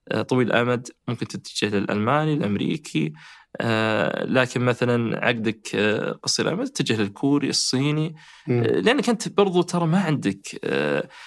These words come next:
Speaker 1: آه، هي تحديات مقبلة. يعني هل أنت بتقدر، أوكي، أنت طبيب ناجح الآن، حتفتح عندك خبرة مثلا خمس سنوات، سبع سنوات، بس الآن أنت راح تكون قد التحدي في إدارة بشر، في إدارة مراجعين، مشاكل مراجعين،
Speaker 2: مم.
Speaker 1: راح تعرفها، راح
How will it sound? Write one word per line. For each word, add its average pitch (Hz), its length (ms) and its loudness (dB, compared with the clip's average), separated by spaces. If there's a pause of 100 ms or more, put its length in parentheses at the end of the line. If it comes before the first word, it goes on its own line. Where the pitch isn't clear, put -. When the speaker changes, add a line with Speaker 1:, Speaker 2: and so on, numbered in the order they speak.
(140)
Speaker 1:
آه، - 440 -4
هي 147 200 4
تحديات 120 560 -2
مقبلة. - 380 -4 (600)
يعني - 200 -8
هل 117 240 2
أنت 120 180 -2
بتقدر، - 680 -4
أوكي، 127 180 2
أنت 135 160 0
طبيب 120 200 4
ناجح 92 340 -2
الآن، - 180 -10
حتفتح - 420 -4
عندك 110 160 -2
خبرة 110 280 2
مثلا 107 180 0
خمس - 180 -2
سنوات، 110 280 0
سبع - 180 -4
سنوات، - 300 -4 (480)
بس - 160 0
الآن 135 200 0
أنت 139 200 -2
راح 123 180 0
تكون - 220 -4
قد 127 240 -4
التحدي - 640 -6
في 127 120 0
إدارة 120 300 0 (120)
بشر، - 220 -2 (840)
في 117 520 2
إدارة 123 400 2
مراجعين، 120 720 0
مشاكل 123 500 0
مراجعين، 120 800 0
Speaker 2:
مم. 131 240 2
Speaker 1:
راح 123 120 2
تعرفها، 120 560 0
راح 120 340 2